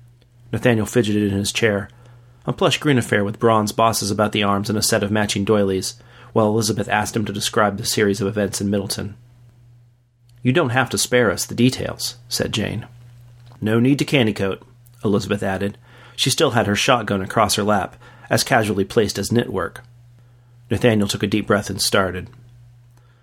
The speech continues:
"About two weeks ago, a meteor landed behind the livery. Doc Brenner brought it to town hall and everyone fussed over it. It was glittery, almost gold, with two round bits inside. Well,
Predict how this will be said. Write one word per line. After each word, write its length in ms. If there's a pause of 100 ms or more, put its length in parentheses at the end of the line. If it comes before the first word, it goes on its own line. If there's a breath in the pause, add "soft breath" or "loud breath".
(880 soft breath)
"About 260
two 160
weeks 300
ago, 420 (200 soft breath)
a 60
meteor 360
landed 340
behind 300
the 60
livery. 520 (400 soft breath)
Doc 240
Brenner 260
brought 220
it 80
to 80
town 280
hall 260
and 80
everyone 320
fussed 340
over 220
it. 120 (280 soft breath)
It 60
was 140
glittery, 500
almost 420
gold, 280
with 140
two 300
round 420
bits 340
inside. 440
Well, 320